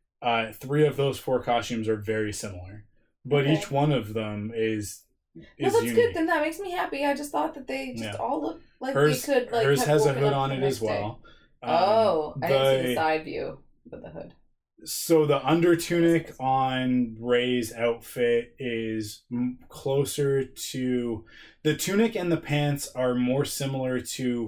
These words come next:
Speaker 1: her, uh, I guess the boots as well, to her outfit at the end of The Force Awakens, beginning of The Last Jedi,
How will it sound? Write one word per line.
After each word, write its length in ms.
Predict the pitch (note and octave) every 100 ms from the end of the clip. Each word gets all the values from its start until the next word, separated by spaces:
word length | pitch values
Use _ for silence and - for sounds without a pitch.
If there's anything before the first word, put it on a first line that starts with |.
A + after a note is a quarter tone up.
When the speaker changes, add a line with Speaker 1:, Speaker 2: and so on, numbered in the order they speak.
| -
Speaker 1:
her, 800 | A#2+ A#2 A2+ A2 G#2+ G#2 G#2 G#2+ _ -
uh, 180 | A#2 A2+
I 80 | B2
guess 160 | F3 -
the 80 |
boots 260 | C3 B2 A2+
as 120 | G#2
well, 320 | G#2+ G2 F2+ - - - _ -
to 220 | D3 B2+
her 440 | G#2 C3+ B2 A#2+ A#2+
outfit 340 | B2 A#2+ C3
at 120 | A#2+ A#2+
the 140 | A#2
end 180 | B2 C3
of 100 | A#2+
The 80 | G#2+
Force 300 | B2+ A#2 A2+
Awakens, 480 | A2 A2 A2 A2
beginning 680 | G2+ A2 G#2+ A2+ G#2+ G#2+ G2+ - _ _ _ _
of 360 | B2 A2+ G#2 G2
The 100 | B2
Last 360 | A2+ G#2 G2+ -
Jedi, 460 | G#2+ G2 F#2 G#2+